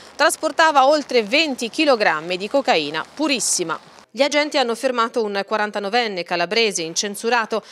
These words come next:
che stava viaggiando in corsia nord all'altezza di Monte San Savino a bordo di una Peugeot tremilaotto con targa italiana. L'occhio attento degli agenti si è soffermato sulle viti di fissaggio dei sedili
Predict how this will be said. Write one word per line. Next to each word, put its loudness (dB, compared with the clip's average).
che -10
stava 0
viaggiando -2
in -4
corsia -2
nord -2
all'altezza -4
di -10
Monte -4
San -4
Savino -2
a 0
bordo -2
di -2
una -2
Peugeot -2
tremilaotto -6
con -8
targa -2
italiana. -4
L'occhio -4
attento 0
degli -6
agenti -2
si -4
è 2
soffermato 0
sulle -2
viti -4
di -8
fissaggio -4
dei -2
sedili -2